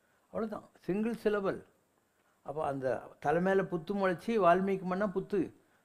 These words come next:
அவன் வெளியே வர்றபோது ரெண்டு அன்றில் பறவைகளுடைய சோகத்தை பார்த்துட்டு ராமாயண மகாகாவியம் பாடுற மாதிரி ஆச்சா இல்லையா?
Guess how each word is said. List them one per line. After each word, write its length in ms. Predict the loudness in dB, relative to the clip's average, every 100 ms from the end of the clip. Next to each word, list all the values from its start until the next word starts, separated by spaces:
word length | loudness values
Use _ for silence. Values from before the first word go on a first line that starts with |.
| -6
அவன் 240 | -2 0
வெளியே 240 | 0 2 4
வர்றபோது 540 | 4 4 2 4 4 6
ரெண்டு 260 | 4 4 4
அன்றில் 380 | 4 0 -2
பறவைகளுடைய 460 | 0 2 2 0 -2
சோகத்தை 360 | 0 0 0 -2
பார்த்துட்டு 440 | -2 -4 -4 0
ராமாயண 400 | 2 2 2 0 0
மகாகாவியம் 720 | 0 0 2 2 2 0 0
பாடுற 200 | 0 0
மாதிரி 200 | 2 4
ஆச்சா 340 | 4 2 0
இல்லையா? 340 | -2 -2 -4